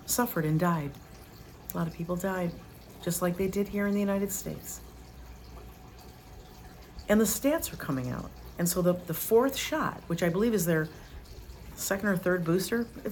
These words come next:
I'm not sure how it works, okay? But whatever, it's the, it's way into the booster world. Their third booster, second booster. After, like, there are, like, eight or nine million people reportedly in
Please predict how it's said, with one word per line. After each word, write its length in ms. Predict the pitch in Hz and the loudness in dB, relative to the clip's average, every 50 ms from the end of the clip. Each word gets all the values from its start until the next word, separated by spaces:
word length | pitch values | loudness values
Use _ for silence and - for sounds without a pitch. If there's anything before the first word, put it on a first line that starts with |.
| 214 - | -4 0
I'm 100 | - 226 | 2 4
not 140 | 233 214 - | 4 4 4
sure 120 | - 190 | 4 6
how 180 | 175 156 139 107 | 8 8 6 6
it 40 | - | 4
works, 260 | - - - - - | 0 0 -2 -4 -4
okay? 240 | 151 - 160 160 160 | -2 -2 -2 0 2
But 240 | - 156 139 - - - | 2 2 2 2 -2 -2
whatever, 300 | - 202 214 160 - - | 4 6 6 6 6 4
it's 160 | - 165 - - | 2 2 2 4
the, 180 | 185 170 170 - - - - - - - | 4 2 2 0 -10 -16 -18 -18 -6 -2
it's 160 | - 196 190 | -2 -2 0
way 320 | - 202 220 269 269 262 233 | 4 10 12 12 12 12 12
into 160 | 220 208 196 | 12 10 10
the 100 | 165 175 | 8 8
booster 460 | 160 170 170 170 - - 135 127 123 - - - - - - | 8 8 8 8 6 6 4 4 4 0 -6 -12 -14 -8 -2
world. 420 | 135 147 143 127 120 113 113 113 - - - - - - - - - - - - - - - - - - | 4 8 8 10 10 8 6 2 -2 -10 -16 -16 -16 -16 -16 -16 -16 -16 -16 -16 -16 -18 -18 -10 -4 0
Their 140 | 156 147 | 0 0
third 520 | 135 - - - - - - 185 196 196 180 | 0 -2 -10 -16 -2 4 8 8 8 8 8
booster, 380 | 180 185 180 175 - 190 185 | 8 6 6 6 6 4 4
second 340 | 175 - 156 160 - 185 175 | 4 4 2 4 4 4 4
booster. 400 | 165 170 165 165 - 175 175 175 175 - - - - - - - - - - - - - - - - - - - - - - - - - - | 4 4 4 4 2 2 2 0 -2 -6 -8 -10 -10 -12 -14 -14 -18 -18 -20 -20 -20 -18 -18 -18 -18 -18 -20 -20 -18 -16 -16 -16 -14 -4 0
After, 300 | - 190 - 196 185 175 180 - | 0 2 4 2 0 0 0 -2
like, 160 | - 190 175 175 - - - - - - - - - - | -2 -2 -2 -2 -6 -12 -16 -18 -18 -18 -18 -18 -10 -2
there 100 | - 185 | 2 6
are, 40 | 185 | 6
like, 180 | 180 180 175 175 - | 6 6 6 4 4
eight 180 | 190 196 208 214 | 6 6 8 8
or 80 | 208 196 | 8 8
nine 280 | 180 175 175 175 175 | 8 8 8 8 8
million 300 | 180 180 175 170 170 160 | 8 6 6 6 4 4
people 320 | 160 - 170 165 190 185 170 | 2 2 0 2 4 4 4
reportedly 640 | 175 170 170 - 170 170 180 175 180 185 185 185 | 4 2 2 4 4 4 4 4 4 2 2 0
in 400 | 185 - 165 156 156 156 160 160 | 0 0 0 2 2 0 -2 -2